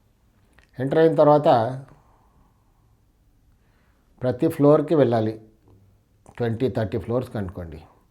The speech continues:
ఆ రోడ్డుతో సంబంధం లేదు ఇంకా. ప్రతి ఫ్లాట్లోకి వెళ్ళడానికి ఒక కారిడార్ అంటూ ఉంటుంది. లిఫ్ట్లో దిగి అలా నడుచుకుంటూ వెళ్తాం. దాన్ని కారిడార్ అంటాం మనం.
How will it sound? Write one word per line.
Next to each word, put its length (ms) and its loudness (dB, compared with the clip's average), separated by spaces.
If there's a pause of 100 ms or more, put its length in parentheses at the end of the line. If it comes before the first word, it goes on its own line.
(100)
ఆ 60 -6
రోడ్డుతో 380 2
సంబంధం 460 -2
లేదు 180 0
ఇంకా. 240 -10 (800)
ప్రతి 260 -4
ఫ్లాట్లోకి 640 2
వెళ్ళడానికి 840 0
ఒక 180 -6
కారిడార్ 400 4
అంటూ 240 0
ఉంటుంది. 260 -2
లిఫ్ట్లో 360 -2
దిగి 400 -4 (360)
అలా 140 4
నడుచుకుంటూ 500 -2
వెళ్తాం. 380 -4
దాన్ని 220 -2
కారిడార్ 400 0
అంటాం 280 -10
మనం. 180 -16